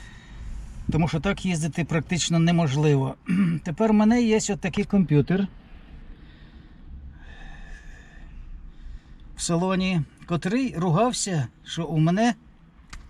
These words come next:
е, як вона с-, формулю-, формулювала, значить, е, бідна, слишком бідна смесь. О, дословно, це комп'ютер.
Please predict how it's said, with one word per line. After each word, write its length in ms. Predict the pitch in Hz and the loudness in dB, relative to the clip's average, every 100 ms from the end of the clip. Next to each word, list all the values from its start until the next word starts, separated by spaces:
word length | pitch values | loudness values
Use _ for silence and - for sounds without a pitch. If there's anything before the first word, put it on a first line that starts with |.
| - - - - - - - - - - - - | -20 -20 -20 -20 -20 -20 -20 -18 -18 -14 -14 -6
е, 340 | 160 165 165 156 - - - - - - - - - - - - - - - - 226 240 - - - - - - - - - - - - - - - - - - - | 0 2 2 0 -4 -10 -8 -4 -2 -2 -2 -2 -2 -4 -4 -6 -6 -8 -10 -6 -4 -4 -6 -12 -14 -14 -18 -16 -16 -14 -14 -12 -10 -10 -10 -12 -12 -12 -12 -8 2
як 360 | 165 180 196 - | 8 8 8 6
вона 200 | 175 175 | 8 8
с-, 340 | - - 160 - - | 4 -6 -8 -4 2
формулю-, 580 | 156 160 160 220 226 156 170 151 - | 6 8 8 8 6 2 -4 -6 -4
формулювала, 800 | - 165 170 170 165 196 240 208 175 | 0 4 4 4 4 6 6 6 4
значить, 680 | 180 175 170 143 - - 160 | 2 0 -2 -4 -4 -4 0
е, 480 | 156 156 156 156 151 143 135 - | 2 4 4 2 0 -4 -6 -12
бідна, 720 | 143 127 185 214 196 190 190 | -6 4 6 8 8 6 4
слишком 680 | - - 175 233 - 214 190 | 0 0 6 6 6 4 4
бідна 380 | 131 175 165 170 | 4 2 2 2
смесь. 380 | - 156 120 - | 2 2 2 0
О, 100 | 147 | 0
дословно, 520 | 160 - 143 110 117 - - - - - - | 2 2 2 2 -2 -8 -20 -18 -18 -18 -14
це 160 | - 160 | -2 0
комп'ютер. 600 | 170 151 139 127 139 | 4 2 4 2 0